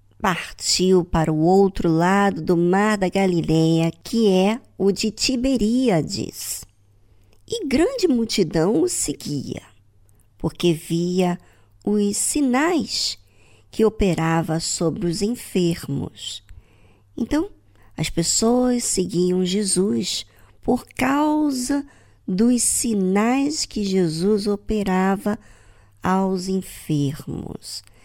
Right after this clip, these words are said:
Será que é isso que tem acontecido com você? Será que você segue Jesus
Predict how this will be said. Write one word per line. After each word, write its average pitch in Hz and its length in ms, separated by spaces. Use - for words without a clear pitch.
Será 440 320
que 440 140
é 339 60
isso 254 800
que - 140
tem 190 240
acontecido 175 1000
com 156 240
você? 233 500
Será 320 320
que 294 180
você 240 580
segue 254 600
Jesus 202 840